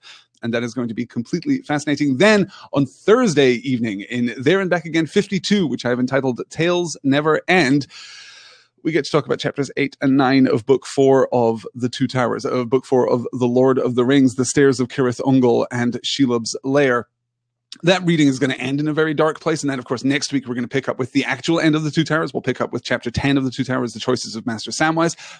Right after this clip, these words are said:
But this week, as I've said before, if you guys are inclined to place a wager on whether or not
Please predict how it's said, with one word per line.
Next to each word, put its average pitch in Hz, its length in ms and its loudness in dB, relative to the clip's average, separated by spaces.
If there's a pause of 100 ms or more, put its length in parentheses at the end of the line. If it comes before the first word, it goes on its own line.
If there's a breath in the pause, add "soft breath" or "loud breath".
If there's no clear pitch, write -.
But 190 160 4
this 190 260 4
week, 185 300 2 (520 soft breath)
as 160 100 -2
I've 170 120 -2
said 135 160 -2
before, 123 340 -2
if - 180 -6
you 139 100 0
guys 127 420 0
are 120 320 0
inclined 185 420 -4
to 196 60 -14
place 170 240 -6
a 156 40 -2
wager 127 380 2
on 117 140 -4
whether 123 180 -2
or 120 60 -2
not 120 160 -4